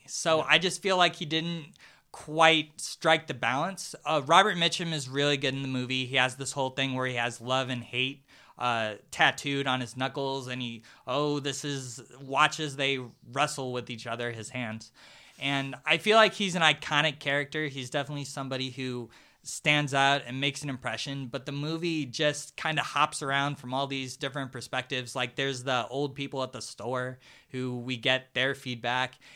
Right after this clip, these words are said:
Speaker 1: and I feel like it just, you don't, uh, Shelley Winters in particular is a very, like, weak character in the movie.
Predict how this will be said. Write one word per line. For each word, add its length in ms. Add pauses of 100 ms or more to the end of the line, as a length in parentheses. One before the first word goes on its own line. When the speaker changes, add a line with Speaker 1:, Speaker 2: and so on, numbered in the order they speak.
(180)
Speaker 1:
and 320 (100)
I 140
feel 220
like 200
it 120
just, 400 (100)
you 160
don't, 480 (380)
uh, 200
Shelley 360
Winters 720
in 80
particular 440
is 320
a 20
very, 400
like, 240
weak 380
character 580 (480)
in 120
the 80
movie. 460